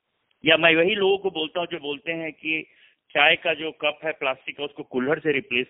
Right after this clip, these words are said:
कर लें, कितना कुल्हड़ आप बना लेंगे? तो इशू सिंगल यूज है,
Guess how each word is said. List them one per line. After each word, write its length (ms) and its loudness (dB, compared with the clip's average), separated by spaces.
कर 140 -2
लें, 280 -10
कितना 260 2
कुल्हड़ 340 4
आप 100 4
बना 200 -10
लेंगे? 300 -16
तो 300 4
इशू 480 4
सिंगल 640 2
यूज 340 -4
है, 160 -6